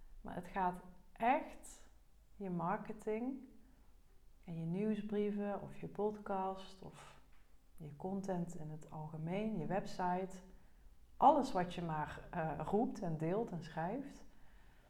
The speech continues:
gaat dat in een heel ander perspectief zetten. Je gaat het vanuit een heel andere aanvliegroute en vanuit een andere benadering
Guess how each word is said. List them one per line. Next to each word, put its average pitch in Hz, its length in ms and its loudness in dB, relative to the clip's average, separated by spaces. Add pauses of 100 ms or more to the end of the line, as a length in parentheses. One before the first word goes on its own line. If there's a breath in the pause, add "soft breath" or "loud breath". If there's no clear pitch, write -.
(720 soft breath)
gaat 262 280 6
dat - 160 2
in 214 160 4
een 196 120 2
heel 262 420 4
ander 196 520 -2 (140)
perspectief - 1160 -2 (160)
zetten. 160 580 -2
Je 175 100 2
gaat 196 300 4
het 190 140 -6
vanuit 175 400 -2
een 170 100 -2
heel 208 280 6
andere 202 680 0 (400 loud breath)
aanvliegroute 190 840 0
en 180 260 -2
vanuit 175 320 0
een 160 80 -4
andere 190 360 0
benadering 185 1040 2